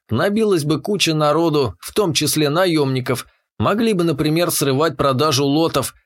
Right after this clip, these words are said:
ничего по факту не покупая или даже не имея денег. В общем, понятно-то понятно, но все равно бред.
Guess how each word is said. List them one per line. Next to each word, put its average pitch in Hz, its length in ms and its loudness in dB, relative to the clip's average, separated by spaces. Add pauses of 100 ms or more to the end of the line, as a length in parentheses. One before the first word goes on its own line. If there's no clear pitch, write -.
(120)
ничего 180 400 0
по 147 160 0
факту 160 380 -2
не 147 100 -2
покупая 147 760 0
или 202 200 0
даже 135 320 0
не 139 180 0
имея 151 300 0
денег. 135 440 -2 (300)
В 104 160 0
общем, 123 380 -2
понятно-то 165 600 -2
понятно, 147 800 -2
но 196 180 0
все 180 200 0
равно 165 320 0
бред. 123 380 0